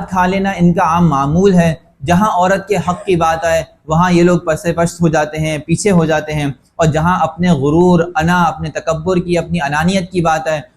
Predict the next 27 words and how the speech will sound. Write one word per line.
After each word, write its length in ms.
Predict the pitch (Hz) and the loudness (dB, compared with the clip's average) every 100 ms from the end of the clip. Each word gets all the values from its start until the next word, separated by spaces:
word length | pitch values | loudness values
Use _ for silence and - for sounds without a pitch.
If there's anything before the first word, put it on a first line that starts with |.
| - | -4
وہاں 260 | 170 190 185 | 0 0 0
یہ 80 | |
لوگ 140 | 175 175 | 0 0
آگے 280 | 151 160 175 | 0 0 0
بڑھتے 280 | 156 156 160 | -2 -4 -6
ہیں 220 | 156 147 - - | -6 -6 -10 -10
اور 120 | 160 | -6
ایسے 340 | 170 185 208 196 | -2 -2 0 2
بن 220 | 165 165 | 2 0
کے 160 | 180 170 | 0 -2
فرعون 400 | 160 151 175 170 | 0 0 2 2
بن 120 | 156 | 0
کے 100 | 165 | -4
سامنے 360 | 165 147 160 | -4 -6 -4
آتے 280 | 156 143 156 | -4 -4 -6
ہیں 160 | 156 151 - _ | -6 -8 -10 _
کہ 80 | 160 | 0
ان 120 | 160 | 0
کی 100 | 185 | 2
مرضی 320 | 165 160 156 | 2 2 0
کے 120 | 175 165 | 0 0
خلاف 360 | 165 143 160 160 | -2 -2 -2 -2
اگر 180 | 151 | -6
کوئی 160 | 156 156 | -6 -6
کام 300 | 143 147 143 | -4 -4 -4
ہو 100 | 139 | -4
جائے 220 | 139 156 | 0 -2